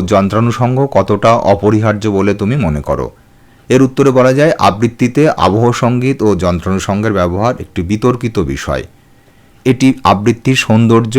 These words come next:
ও প্রভাব বাড়াতে পারে, তবে কিছু ক্ষেত্রে এটি মূল কবিতার ভাব ও আবেগকে ঢেকে দিতে পারে। তবে ভাবের সঙ্গে সঙ্গতি রেখে আবহ সঙ্গীত ও যন্ত্রানুষঙ্গ ব্যবহার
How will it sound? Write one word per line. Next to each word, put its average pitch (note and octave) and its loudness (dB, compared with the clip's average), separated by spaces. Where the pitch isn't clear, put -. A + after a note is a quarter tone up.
ও G#2 -2
প্রভাব G#2 0
বাড়াতে E2+ -2
পারে, A#2+ -2
তবে G2 0
কিছু G#2+ -6
ক্ষেত্রে C3 -2
এটি A#2 -4
মূল A2 0
কবিতার G#2 -2
ভাব F#2 -2
ও F2+ -2
আবেগকে F2 -2
ঢেকে F#2 -4
দিতে D2+ -6
পারে। B1+ -4
তবে C3 2
ভাবের G#2+ 2
সঙ্গে C3+ 0
সঙ্গতি G2+ 0
রেখে G2+ 0
আবহ G#2+ 2
সঙ্গীত A#2+ -2
ও F2+ -2
যন্ত্রানুষঙ্গ F2+ -2
ব্যবহার F2+ -2